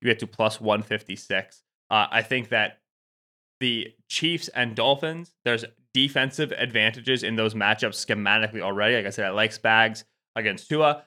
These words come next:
I like the Dolphins and that, that generally very improved defense, even with their injuries, against the Chiefs offense that's just struggled to matric-, matriculate the football. Add in the weather and you like it a lot.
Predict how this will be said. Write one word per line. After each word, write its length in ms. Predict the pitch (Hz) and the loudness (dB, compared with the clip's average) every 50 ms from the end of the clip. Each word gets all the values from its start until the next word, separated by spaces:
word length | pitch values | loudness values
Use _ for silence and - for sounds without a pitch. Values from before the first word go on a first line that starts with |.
| _ - | _ -8
I 80 | - | -4
like 200 | 117 117 113 113 | -2 -2 -2 -2
the 60 | 107 98 | -4 -4
Dolphins 460 | 92 113 110 110 110 113 107 107 104 | -2 -2 -2 -2 -2 -6 -8 -8 -8
and 100 | 110 110 | -6 -6
that, 140 | 107 104 104 | -6 -6 -4
that 180 | 110 107 107 107 | -6 -6 -6 -6
generally 320 | 110 107 110 113 110 107 | -6 -6 -6 -4 -6 -6
very 240 | 104 107 104 104 107 | -4 -4 -4 -4 -4
improved 400 | 101 98 _ - 113 110 101 - _ - | -6 -8 _ -8 -8 -8 -8 -10 _ -8
defense, 360 | 113 107 104 110 104 104 - - | -8 -6 -4 -4 -6 -6 -6 -8
even 180 | 117 117 120 | -8 -8 -6
with 80 | 113 107 | -8 -8
their 140 | 110 101 101 | -4 -4 -4
injuries, 400 | 107 107 107 104 98 101 - - _ _ _ - | -4 -4 -4 -6 -6 -6 -8 -10 _ _ _ -4
against 300 | 110 113 113 110 104 - | -2 0 0 0 -2 -4
the 60 | 104 | -8
Chiefs 260 | - - 120 113 107 120 | -8 -4 -4 -4 -2 -2
offense 360 | 104 104 104 - 101 101 101 | -2 -2 -2 -2 -6 -6 -6
that's 120 | 104 98 - | -10 -10 -10
just 200 | 110 104 - _ _ _ | -10 -12 -12 _ _ _
struggled 520 | _ - _ - 117 113 107 113 107 110 | _ -10 _ -2 -2 0 0 -2 -4 -4
to 100 | - 110 | -4 -6
matric-, 500 | 104 104 - - 113 101 113 104 - - | -6 -6 -6 -8 -8 -8 -8 -10 -10 -10
matriculate 460 | 113 107 - 107 - 104 95 95 95 | -10 -8 -8 -8 -8 -6 -6 -6 -8
the 60 | - | -8
football. 480 | _ - 110 95 - 92 90 90 - - _ _ _ _ _ _ - | _ -8 -8 -6 -4 -4 -4 -4 -4 -8 _ _ _ _ _ _ 2
Add 220 | 147 151 156 147 139 | 4 4 6 4 4
in 100 | 131 120 | 0 -2
the 80 | 113 | 0
weather 300 | 110 120 131 139 135 139 127 | 2 2 2 2 2 2 0
and 120 | 123 127 | -2 -2
you 80 | 120 113 | -4 -2
like 220 | 117 120 117 - | -2 -2 -2 -2
it 40 | 117 | -4
a 60 | 113 | -2
lot. 340 | 113 117 123 123 120 - | 0 2 2 2 2 0